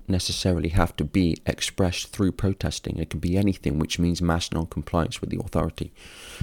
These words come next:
and anything happening to enslave, suppress and control, and anything limiting freedom of speech. It has to be done en masse because individually it's easy for authority to respond to that, but en masse they can't because the people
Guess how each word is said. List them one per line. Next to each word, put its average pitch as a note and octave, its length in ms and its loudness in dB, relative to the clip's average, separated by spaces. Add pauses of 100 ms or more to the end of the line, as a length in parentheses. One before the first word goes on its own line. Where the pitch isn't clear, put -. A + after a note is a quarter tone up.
(120)
and F2+ 100 4
anything E2 500 4 (500)
happening D2+ 500 4 (240)
to D#2+ 140 2
enslave, D#2+ 560 4
suppress - 400 -2
and D2+ 100 -6
control, D#2+ 540 -2
and E2 160 2
anything E2 340 0
limiting D#2+ 460 2
freedom D#2 340 2
of D#2+ 80 -2
speech. - 500 0 (320)
It D#2+ 160 -2
has F2 240 4
to - 100 -4
be E2+ 100 2
done D#2+ 340 2
en D#2 220 4
masse F#2 260 4
because E2+ 320 0
individually E2+ 800 0 (340)
it's - 280 -4
easy E2+ 300 4
for D#2 240 0
authority D#2 460 2
to D#2 100 2
respond - 380 2
to - 100 -2
that, - 220 -2
but - 160 4
en D#2+ 160 2
masse E2 340 2
they - 120 0
can't - 360 0
because - 280 -4
the - 80 -10
people E2 440 0